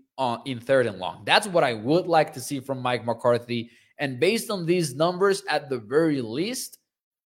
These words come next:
you might get the sense that we are going to get an improvement in that area. This is not going to be the Chiefs offense. It's not going to be the Bills offense in which they're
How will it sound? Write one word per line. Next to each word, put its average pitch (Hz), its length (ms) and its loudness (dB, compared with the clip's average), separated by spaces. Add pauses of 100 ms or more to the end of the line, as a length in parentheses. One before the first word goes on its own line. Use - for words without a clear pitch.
you 151 300 -2
might 240 320 2
get 214 240 4
the 180 80 2
sense 175 360 -2
that 143 180 6
we 147 200 -2
are 180 140 6
going 156 500 0
to 143 120 -2
get 147 480 4
an 143 120 -2
improvement 135 1080 0
in 139 240 -2
that 123 300 2
area. 110 440 0 (680)
This 180 120 0
is 233 80 -4
not 233 280 4
going 214 220 0
to 196 100 -8
be 196 80 -6
the 139 100 -6
Chiefs 214 380 -2
offense. 180 440 4
It's 151 160 -6
not 156 220 0
going 180 260 0
to 160 80 -6
be 165 120 -6
the 123 120 -4
Bills 190 400 4
offense 147 500 4
in 131 160 -6
which 117 200 -4
they're 131 360 2